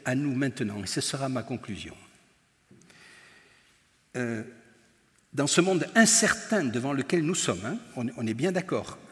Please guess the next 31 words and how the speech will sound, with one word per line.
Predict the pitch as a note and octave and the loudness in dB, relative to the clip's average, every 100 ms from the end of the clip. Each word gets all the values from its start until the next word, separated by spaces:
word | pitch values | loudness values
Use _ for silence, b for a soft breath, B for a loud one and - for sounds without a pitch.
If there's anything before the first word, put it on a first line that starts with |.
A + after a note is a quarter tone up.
| - | -14
que, | - | -14
que, | - - | -8 -6
comment | E3 - D#3 F#3 G3 | -6 0 0 2 0
serons-nous | - D3 D#3+ F3 E3 G#3+ E3 | -2 -2 0 0 0 -2 -4
demain ? | G#2 F3 C#3 E2 - - B B B B - | -2 0 0 -4 -12 -20 B B B B -10
Vous | A#2 A#2 E3 | -4 0 2
qui | E3 | 2
avez | C#3+ D#3 | 4 2
un | |
travail, | - C#3+ D#3+ F3 | 2 2 4 2
aurez-vous | B2+ C#3 C3 E3 E3 | 2 2 0 -2 -2
un | |
travail ? | - D#3+ C#3 G#2 A2 B2 | -2 0 0 0 -4 -2
Les | C#3 | 0
retraités, | D3 D3 D3 C#3+ F#3+ | 0 -2 -4 -2 -2
serons-nous | - D#3+ C#3+ C#3+ F#3 F#3+ - - | 0 -2 0 0 -2 -2 -6 -6
toujours | D3 C#3+ G3+ D#3 B2+ A2+ | -4 -2 -2 -2 -4 -2
payés | C#3+ D3 F3+ | -2 0 0
de | D3 | -2
notre | C#3+ C3+ | -6 -6
retraite | B2 B2 - E3+ E3+ B2+ | -4 -4 -2 -4 -4 -6
compte | C3 A#2 | -6 -2
tenu | C3 D#3 | -2 -2
de, | B2+ A#2 B B B B2 | -2 -4 B B B -8
de | |
tout | A#2+ D#3 | -6 -6
ce | - | -4
qui | C3+ | -4
va | C#3+ | -4
se | - | -4
passer ? | C3+ - - | -8 -8 -10